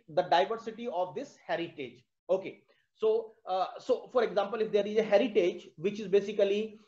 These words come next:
you know, having outstanding value, so how would you demos-, demonstrate them? So you would demonstrate them by making a representative list. Okay, so you would, you would basically comprise some sort of a cultural practices,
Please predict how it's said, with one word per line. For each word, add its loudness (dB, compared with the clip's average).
you -4
know, 6
having 4
outstanding 2
value, 0
so -4
how 0
would -8
you -12
demos-, -6
demonstrate -4
them? 0
So -6
you -6
would 0
demonstrate -4
them 0
by 2
making -2
a 0
representative 0
list. -8
Okay, -4
so -2
you 0
would, -2
you -4
would -4
basically 2
comprise 4
some 0
sort 0
of -2
a -6
cultural -6
practices, -6